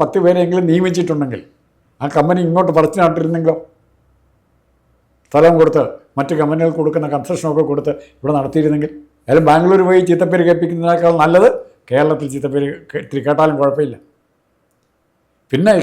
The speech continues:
കേന്ദ്ര ഗവൺമെൻറ്റിൻ്റെ ഏജൻസികളാണ് ഏറ്റവും സംശയിക്കേണ്ടത് പല കേസുകളിൽ. ഇവിടെ നമ്മൾ പ്രധാനപ്പെട്ട കേസുകൾ, സ്വപ്ന സുരേഷുമായി ബന്ധപ്പെട്ട സ്വർണ്ണക്കടത്ത് കേസ് അന്വേഷിച്ച ഫയൽ മുഴുവൻ സൂക്ഷിക്കാൻ ഏൽപ്പിച്ചായിരുന്നു. സെക്രട്ടേറിയറ്റിലാണ് കൊണ്ട് സൂക്ഷിക്കാൻ ഏൽപ്പിച്ചത്. പിണറായി വിജയൻ്റെ കൺവെട്ടത്താണ് ഇത്, അത് കത്തിപ്പോയി.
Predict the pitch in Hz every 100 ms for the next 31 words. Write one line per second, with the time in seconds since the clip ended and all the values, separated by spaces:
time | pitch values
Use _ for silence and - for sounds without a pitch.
0 | - 156 196 208 202 196 190 180 160 165
1 | 175 - 160 156 147 135 156 147 120 104
2 | 131 120 117 170 214 180 151 147 113 -
3 | _ _ _ _ 151 180 180 180 180 147
4 | 160 175 170 165 151 151 147 156 151 151
5 | 165 160 160 151 147 143 139 139 143 147
6 | - _ _ - 151 165 165 - 143 135
7 | 131 143 143 151 - 139 165 151 151 139
8 | 135 151 139 135 135 131 120 - - _
9 | _ _ _ _ _ _ _ - 147 -
10 | 202 226 208 156 135 123 123 127 131 120
11 | 107 95 - _ _ _ _ _ _ _
12 | _ 131 160 190 190 175 180 170 170 190
13 | 190 190 185 175 165 196 - - _ 120
14 | 139 165 - _ _ 117 - 151 143 95